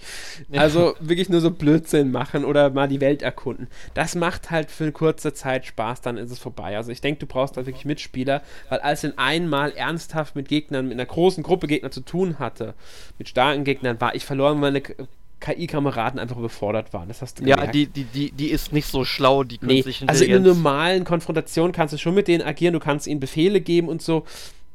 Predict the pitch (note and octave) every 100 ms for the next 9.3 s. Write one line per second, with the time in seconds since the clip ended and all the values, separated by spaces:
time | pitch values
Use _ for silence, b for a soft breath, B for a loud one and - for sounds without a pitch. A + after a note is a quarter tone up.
0 | - - A#2+ B2 B2 C3+ D#3+ E3 C#3 -
1 | B2+ D3+ A3 F#3 C3+ C#3 C3+ D3 C#3+ -
2 | E3 G#3 D#3+ - C3+ B2 A#2 A#2+ - -
3 | F3 - - A2 G#2+ - - G2+ G2 -
4 | B2+ B2+ C#3+ C#3 D#3+ - E3 C#3+ D#3+ -
5 | - A#2+ C3+ D#3 B B B - - D#3
6 | - - G3+ - - - - - - -
7 | - - F#3 G3 D3 D#3 - D#3 B2 -
8 | D2+ - E2 D#2+ - - - C3 - A2+
9 | B2 - G2